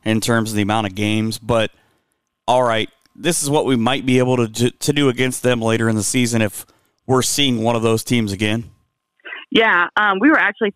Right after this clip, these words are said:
Speaker 2: supposed to play Saint Henry again right off the bat at the Coldwater invite.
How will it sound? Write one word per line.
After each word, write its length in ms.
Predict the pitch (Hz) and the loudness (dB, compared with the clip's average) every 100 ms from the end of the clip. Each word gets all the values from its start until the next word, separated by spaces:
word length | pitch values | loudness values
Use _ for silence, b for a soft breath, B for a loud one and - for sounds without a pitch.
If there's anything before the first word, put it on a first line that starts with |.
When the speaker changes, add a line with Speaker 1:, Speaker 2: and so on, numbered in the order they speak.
| _ | _
Speaker 2:
supposed 220 | 226 220 | -4 -4
to 40 | - | -8
play 260 | - 185 180 | -2 -2 0
Saint 160 | 190 175 | -2 0
Henry 240 | 202 190 185 | 2 2 2
again 400 | 185 185 175 175 _ b - | 0 0 0 -2 _ b -4
right 140 | 196 196 | -2 0
off 120 | 180 | -2
the 80 | 196 | -2
bat 260 | 202 202 165 | 0 0 -2
at 140 | 202 - | -4 -6
the 80 | |
Coldwater 520 | 214 190 175 175 165 165 | -6 -4 -2 0 -2 -2
invite. 540 | 196 208 175 165 175 | 0 0 -2 -4 -10